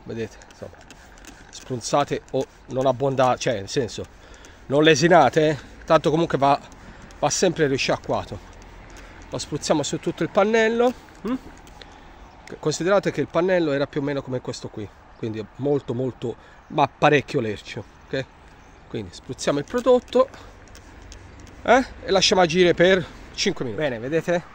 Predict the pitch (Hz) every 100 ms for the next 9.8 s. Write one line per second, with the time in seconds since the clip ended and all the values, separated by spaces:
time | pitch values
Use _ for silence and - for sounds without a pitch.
0 | - - 151 143 185 - 160 180 - 196
1 | 175 196 170 160 - - - - - -
2 | 170 190 226 254 240 226 - - - 185
3 | 156 147 - 160 143 143 143 139 - -
4 | - - - - 139 156 160 - 165 160
5 | - - - 151 156 - 160 135 143 -
6 | 139 135 - - - - - - 139 127
7 | 139 - 190 202 226 - - - - 123
8 | 95 - - 185 190 - - - - -
9 | - 139 127 151 190 175 156